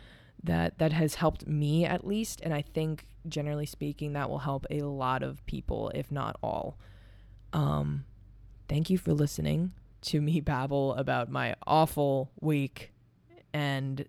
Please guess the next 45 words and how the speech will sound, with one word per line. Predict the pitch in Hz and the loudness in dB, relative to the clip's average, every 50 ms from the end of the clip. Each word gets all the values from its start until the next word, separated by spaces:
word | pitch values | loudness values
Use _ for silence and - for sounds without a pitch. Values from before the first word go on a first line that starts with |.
| - | -10
some | - - - 170 147 147 143 143 | -10 -2 2 2 4 4 2 0
stuff | 143 - - - 180 180 185 - | -4 -2 2 4 4 4 4 2
that | - 196 196 196 | 4 4 4 6
I | 202 208 202 208 208 208 - - - - - - - - - | 6 4 4 2 2 -2 -4 -8 -18 -20 -20 -20 -20 -6 2
needed | - 214 214 185 175 | 4 6 6 6 4
to | 190 | 6
get | 165 175 175 | 6 8 8
off | 165 156 151 - | 8 8 6 4
my | 151 143 | 2 0
chest. | 139 - - 151 143 151 - - | 0 2 4 4 6 4 4 2
And, | 147 151 143 143 147 143 - - | 0 0 0 -2 -2 -4 -4 -2
you | 165 | 0
know, | 156 143 139 135 135 - - - - | 0 2 2 0 -2 -4 -8 -8 -4
thank | - 151 147 143 | -2 -2 0 0
you | 147 135 | -2 -2
for | - 147 | 0 0
listening | 143 135 135 135 - - 143 139 135 135 135 143 - - - - - - | 0 0 0 -2 -2 -4 -4 -4 -4 -4 -4 -8 -10 -12 -18 -20 -18 -10
to | - - - 175 165 156 | -4 0 2 2 2 2
some | - - 160 147 | 2 2 0 0
advice | 143 147 165 180 185 180 - | 2 4 4 4 4 4 2
that | 180 | 2
I | 170 165 | 2 2
wanted | 165 160 156 151 | 2 2 0 0
to | 143 - | 0 0
give, | 143 151 147 143 135 - | 4 4 4 4 4 0
because | - 139 - 147 135 127 131 131 - | -2 -2 0 2 2 2 0 0 -2
I | - 147 | -2 -2
feel | 147 - 170 160 | 0 2 2 4
like | 156 156 151 | 4 4 4
I | 151 | 2
haven't | 151 160 151 156 151 | 2 2 2 2 0
done | 147 147 143 143 | 0 0 0 0
that | 147 139 139 135 | 0 -2 -2 -2
in | - 151 | -2 -4
a | 147 147 | -2 -2
long | 143 143 143 147 | -2 -2 -4 -4
time, | - - 143 143 131 135 | -4 -4 -4 -2 -4 -4
and | 127 - | -6 -6
that's | - - - - | -6 -8 -8 -8
what | - 196 | -8 -6
this | - - | -6 -4
show's | - 277 269 269 | -2 -2 -2 -2
all | 254 - 247 - | 0 -2 -2 -2
about. | - 202 - 117 - - - - | -4 -4 -2 -2 -2 -4 -4 -6
So, | - - - 160 156 156 151 151 | -6 -2 0 0 2 0 0 -2